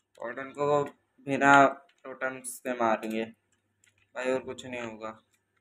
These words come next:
एक तो load नहीं हो रहा भाई, चौदह chunk, चौदह, अठारह चंक है,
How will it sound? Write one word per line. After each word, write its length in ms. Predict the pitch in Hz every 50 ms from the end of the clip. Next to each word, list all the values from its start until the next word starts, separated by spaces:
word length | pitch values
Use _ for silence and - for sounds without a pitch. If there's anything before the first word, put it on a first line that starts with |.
| _ _ _ _ _ _ _ _ _ _ _ _ _ _ _ _ _ _ _ _ _ _ _ _ -
एक 140 | - - -
तो 100 | 226 226
load 380 | 220 190 156 151 151 151 147 147
नहीं 140 | 151 151
हो 60 | 151 151
रहा 100 | 156 156
भाई, 120 | 185 202
चौदह 440 | 196 - - 170 165 165 156 170 170
chunk, 480 | 170 - - 156 151 156 151 - - _ _ _ _ _ _
चौदह, 300 | - 123 123 127 135 180
अठारह 500 | 208 202 208 - 156 156 147 156 165 165
चंक 400 | 160 - - 147 147 151 147 -
है, 180 | 131 123 110